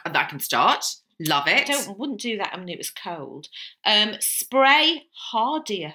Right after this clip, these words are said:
Speaker 2: fabrics with a bit of water and essential oil. I mean, you, not a silk blouse. Don't want
Speaker 1: Okay.
Speaker 2: essential oil or silk blouse, to kind of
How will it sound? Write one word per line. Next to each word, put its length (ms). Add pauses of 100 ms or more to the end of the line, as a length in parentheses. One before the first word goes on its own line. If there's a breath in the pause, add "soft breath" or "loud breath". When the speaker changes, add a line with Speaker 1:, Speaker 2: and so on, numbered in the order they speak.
(120)
Speaker 2:
fabrics 800 (380 soft breath)
with 180
a 140
bit 180
of 180
water 440
and 100
essential 640
oil. 360
I 40
mean, 160
you, 60 (140)
not 280
a 40
silk 400
blouse. 520
Don't 120
want 120
Speaker 1:
Okay. 240
Speaker 2:
essential 260
oil 160
or 60
silk 260
blouse, 140 (260 loud breath)
to 140
kind 260
of 60